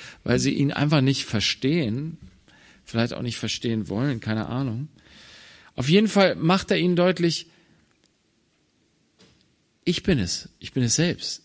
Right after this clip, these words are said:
Ich bin das Brot des Himmels, das Brot, was aus dem Himmel herabkommt, was euch sättigt und stärkt für das ewige Leben.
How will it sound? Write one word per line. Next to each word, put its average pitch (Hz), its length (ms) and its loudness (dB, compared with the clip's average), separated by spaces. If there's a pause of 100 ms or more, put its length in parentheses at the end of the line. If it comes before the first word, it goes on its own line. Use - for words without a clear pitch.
(100)
Ich - 440 -2
bin 117 400 0
das 98 260 -4 (220)
Brot 110 420 0
des 104 240 -2
Himmels, 90 680 -2 (280)
das - 380 0 (180)
Brot, 135 440 -4
was 127 160 -4
aus - 200 -6
dem 98 180 -2
Himmel 143 320 -2
herabkommt, 127 1080 -6 (360)
was - 360 0
euch 156 420 0 (360)
sättigt 165 600 2
und - 160 -6
stärkt 127 500 0
für - 480 0
das 143 220 2
ewige 143 480 4
Leben. 120 520 2